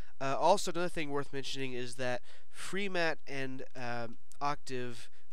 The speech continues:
do not do implicit multiplication. Uh, just like Maxima, if you have four and in parentheses six, or f-,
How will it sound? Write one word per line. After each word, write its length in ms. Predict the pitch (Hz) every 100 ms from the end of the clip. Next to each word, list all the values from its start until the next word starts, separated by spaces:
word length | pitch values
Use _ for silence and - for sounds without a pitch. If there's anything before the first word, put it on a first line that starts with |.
| 127
do 160 | 143 143
not 380 | 147 139 127
do 400 | - 131 127 127 120 - - -
implicit 500 | 143 135 139 - 113
multiplication. 720 | 117 - 117 113 98 - - - - - - - -
Uh, 340 | 107 104 98 - - - - - -
just 200 | 135 -
like 160 | 117
Maxima, 500 | 120 131 127 123 123 113 - -
if 160 | 123
you 120 | 127
have 280 | 117 113 113 -
four 580 | - 143 139 131 127 123 - - - - - - -
and 140 | 139 131
in 100 | 127
parentheses 440 | 135 131 - 127
six, 380 | - 131 123 -
or 40 |
f-, 280 | 110 - -